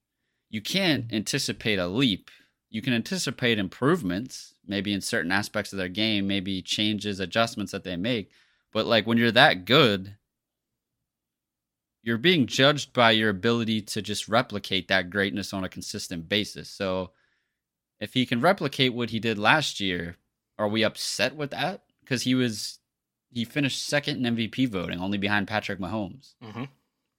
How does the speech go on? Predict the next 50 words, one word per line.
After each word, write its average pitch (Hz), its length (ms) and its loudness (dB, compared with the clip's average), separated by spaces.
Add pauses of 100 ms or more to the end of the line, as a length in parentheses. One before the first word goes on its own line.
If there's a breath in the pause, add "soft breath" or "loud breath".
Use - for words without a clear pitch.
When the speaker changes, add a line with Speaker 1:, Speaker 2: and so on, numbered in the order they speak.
(140)
Speaker 1:
He 117 220 0
only 120 240 2
lost, 113 720 2 (1000)
what 180 120 -4
did 202 80 2 (240)
he, - 100 -8
i-, 127 220 0
i-, - 80 -2
altogether, 151 600 2
con-, 107 340 -6 (300)
including 135 420 0
the 120 80 2
postseason, 107 500 -2
he 98 80 0
lost, 110 260 0
what, 127 200 -4
two 113 160 -8
or 143 80 -4
three 117 260 -6
games? 123 360 -4
Was 104 120 -8
it 92 100 -10
two 165 160 -10
or 175 60 -8
three? 95 480 -12
Speaker 2:
Uh, 127 280 -2
the 117 80 -4
Washington 135 680 -2
one, 135 680 2 (320 loud breath)
uh, 120 680 4
that's 143 500 -2
Speaker 1:
And 101 80 0
then 101 220 2
Speaker 2:
it, 196 240 2
'cause, 135 280 6
Speaker 1:
Chiefs. - 60 -6
Speaker 2:
'cause 123 240 2
Minshew 143 340 2
lost, 135 420 2
yeah, 151 140 2
and 131 100 4
then 123 100 0
the 113 60 -4
Chiefs, 160 200 -2
'cause 113 180 -4
Minshew 143 300 2
lost 131 200 4
the 131 80 4
other 123 120 0
two. 117 320 -2